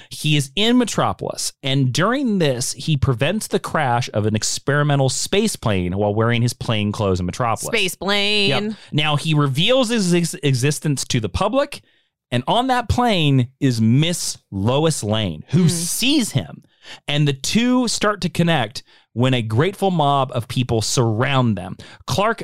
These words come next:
Speaker 1: unable to deal with the sudden tension and people pulling at his plain clothes 'cause he's gotta protect his threads, he flies away to consult with his parents. And in order to preserve Clark's privacy, Jonathan suggests that Clark's,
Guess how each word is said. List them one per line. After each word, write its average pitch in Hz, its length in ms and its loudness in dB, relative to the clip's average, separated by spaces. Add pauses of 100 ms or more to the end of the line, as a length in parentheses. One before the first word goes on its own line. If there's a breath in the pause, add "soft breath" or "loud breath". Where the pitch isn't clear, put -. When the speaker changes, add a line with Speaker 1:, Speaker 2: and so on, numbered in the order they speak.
Speaker 1:
unable 196 560 0
to 185 120 0
deal 165 320 2
with 147 100 0
the 123 80 -2
sudden 113 320 0
tension 175 380 2
and 104 100 0
people 120 240 -2
pulling 123 360 0
at 104 40 0
his 104 100 0
plain 107 320 0
clothes 151 360 0
'cause 110 100 -4
he's 92 100 -4
gotta 101 180 0
protect - 280 -2
his - 140 -2
threads, 170 420 -2 (240 loud breath)
he 160 160 0
flies 262 680 -2
away 143 640 0 (300 soft breath)
to 151 100 0
consult 156 480 0
with 135 120 0
his 131 120 2
parents. 107 640 -4 (280 soft breath)
And 123 140 0
in 135 160 0
order 208 340 2
to 220 60 -12
preserve 156 500 0
Clark's 123 340 -2
privacy, 123 680 0 (340 soft breath)
Jonathan 139 540 0
suggests 113 500 0
that - 140 -10
Clark's, 104 420 -4